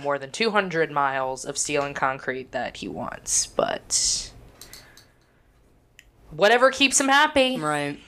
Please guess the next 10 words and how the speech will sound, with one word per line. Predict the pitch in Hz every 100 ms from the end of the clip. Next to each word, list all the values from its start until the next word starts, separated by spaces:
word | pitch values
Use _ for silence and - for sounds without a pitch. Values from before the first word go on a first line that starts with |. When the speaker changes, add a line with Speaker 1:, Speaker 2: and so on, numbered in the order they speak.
| - -
Speaker 1:
So, | - 170 160 160 160
yeah, | - 156 139
that's | 135 147 156 - - - - -
kind | - 175
of | 170
where | 170 156
we're |
at | 151 151
right | 151 147
now. | 175 247 247 254